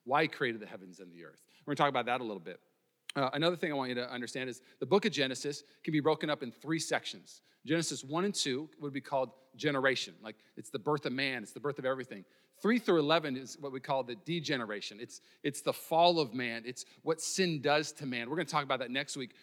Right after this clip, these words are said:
Really just, really how bad sin is and the choice of sin, uh, and the faces of sin, if I could put it that way. I, I think it's gonna be a special message. And then we're gonna have another message, uh, called the covenant.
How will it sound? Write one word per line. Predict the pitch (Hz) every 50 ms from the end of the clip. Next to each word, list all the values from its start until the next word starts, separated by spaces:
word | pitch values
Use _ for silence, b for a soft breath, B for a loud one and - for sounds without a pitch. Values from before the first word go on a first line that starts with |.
| B B -
Really | 147 185 220 214
just, | 156 139 135 - - b b b b _
really | - 147 180 185
how | 160 151 160
bad | 143 117 - 147 151 165 165
sin | - - - 156 143
is | 151 160 156
and | 131 127
the | 110
choice | - - - 170 185 190 180 -
of | 123
sin, | - - - 117 107 113 143 147 b b b b
uh, | - 131 127 127
and | 135 139
the | 127 120
faces | - - 185 190 208 202 - 165 139
of | 131 113
sin, | - - 135
if | 120 104
I | 127
could | 110 113 -
put | 127 110
it |
that | 104 110 123 131
way. | 123 113 110 120 139 139 139 -
I, | 135 139
I | 123 135
think | 123 156 135
it's | 139 -
gonna | 143 131
be | 127
a | 117
special | - - 135 113 - 123
message. | 117 113 - 147 147 - b b b b b
And | - 135 147 156
then | 160
we're | 156
gonna | 156 160 151
have | 143 135
another | 135 160 185 190 170
message, | 143 135 120 - 147 131 - B B B B -
uh, | 143 147 135 131 127
called | - - 143 139 123
the | - -
covenant. | - - 208 165 143 - 98 82